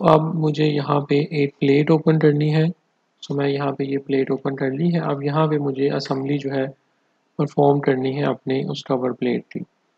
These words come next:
So अब मुझे यहाँ पे cover plate का part जो है वो import करना है। इंसर्ट component में जाएंगे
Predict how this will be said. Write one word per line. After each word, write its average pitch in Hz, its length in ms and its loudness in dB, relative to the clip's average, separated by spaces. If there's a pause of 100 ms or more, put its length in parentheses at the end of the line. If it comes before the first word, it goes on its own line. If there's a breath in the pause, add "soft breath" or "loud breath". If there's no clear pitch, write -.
(480)
So 156 260 6
अब 151 180 6
मुझे 143 300 2
यहाँ 139 340 0 (120)
पे 139 340 2
cover 147 340 4
plate 135 400 0
का 139 80 -2
part 135 360 0
जो 139 100 -8
है 139 100 -6
वो 131 160 -4
import 131 380 -2
करना 143 320 -2
है। 151 300 -2 (460)
इंसर्ट 143 420 -2
component 147 540 -2
में 151 120 0
जाएंगे 139 440 -4